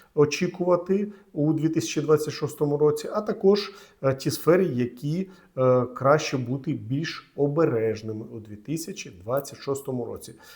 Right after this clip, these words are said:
Також діють, е, мої індивідуальні консультації, е, по, е, енергіям двадцять шостого року. Можна їх замовляти, е, теж особисто у мене,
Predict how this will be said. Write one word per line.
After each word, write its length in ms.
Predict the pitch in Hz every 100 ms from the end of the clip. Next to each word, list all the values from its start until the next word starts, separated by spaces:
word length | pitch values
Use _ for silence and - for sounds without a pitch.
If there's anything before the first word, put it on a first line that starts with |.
| _ -
Також 380 | 165 208 151
діють, 460 | 127 143 131 127 -
е, 120 | 135
мої 400 | 127 143 143 143
індивідуальні 520 | 135 135 139 143 131 127
консультації, 1040 | 135 127 120 107 104 98 - 156 190 - - _ -
е, 220 | 135 135 - - 165
по, 560 | 156 160 160 165 160 - _ 139
е, 160 | 139 151
енергіям 400 | 156 143 147 143
двадцять 300 | 147 147 147
шостого 440 | 147 - 147 143
року. 520 | 143 139 139 139 139 - _ -
Можна 440 | 131 151 151 135
їх 320 | 127 127 - 123
замовляти, 960 | 113 123 117 117 117 - 117 107 -
е, 100 | 117
теж 340 | 110 131 107 120
особисто 540 | - 113 113 - 120
у 40 | 120
мене, 380 | 202 254 240